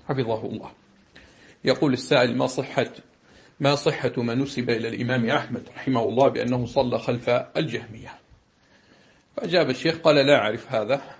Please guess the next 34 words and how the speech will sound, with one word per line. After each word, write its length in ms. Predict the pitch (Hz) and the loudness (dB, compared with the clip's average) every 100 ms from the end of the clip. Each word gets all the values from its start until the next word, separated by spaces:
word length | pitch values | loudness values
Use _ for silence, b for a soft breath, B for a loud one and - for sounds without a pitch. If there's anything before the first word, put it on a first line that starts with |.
| - | -8
الإمام 340 | 151 143 131 139 | -2 0 0 -2
أحمد 240 | 135 135 | -4 -4
من 120 | 120 | -2
أشد 300 | 117 - 139 | -4 -2 -4
خصوم 360 | - 131 139 127 | -4 -8 -4 -4
الجهمية، 480 | 107 110 117 165 165 | -4 -6 -6 -2 0
ولا 180 | 151 | 2
أعرف 280 | 143 135 127 | 0 0 -2
أنه 180 | 127 123 | -4 -4
صلى 240 | - 113 | -4 -4
خلفهم." 520 | 113 139 131 117 151 - - _ _ b b b b b b b _ - - | -2 -2 -2 -2 -4 -4 -14 _ _ b b b b b b b _ -2 6
قال: 220 | 170 185 | 6 8
"نعم، 260 | 196 147 | 6 2
الصلاة 340 | 147 - 175 165 | 0 2 4 6
خلف 280 | 160 143 139 | 4 0 0
الأمير 360 | 120 135 175 | -2 -2 0
إذا 180 | 165 135 | 0 -2
كان 240 | 131 139 | -2 -2
أميرا 460 | 127 123 143 151 139 | -2 -2 0 0 -2
وعنده 400 | - 135 131 127 | -2 -2 -2 -2
مخالفة 500 | 123 - 151 143 135 | -4 2 2 2 0
لا 120 | 123 | 0
تصلي، 580 | 123 - 143 135 127 120 95 117 | -2 -2 -2 0 -2 -4 -4 -2
لا 180 | 123 143 | 4 4
تصل 280 | 135 151 135 | 4 0 0
إلى 240 | 117 120 | 0 -2
حد 220 | - 139 | -2 -2
الكفر 440 | 120 117 175 156 170 | -2 0 0 2 -2
يصلى 440 | 196 196 220 139 | -4 0 2 2
خلفه، 360 | 135 123 107 95 - - - | 2 -2 -2 -10 -12 -14 0
برا 240 | 202 131 | 2 2
كان 260 | 117 143 175 | 0 0 2
أو 160 | 180 151 | 2 2
فاجرا، 420 | 160 135 107 | 4 4 2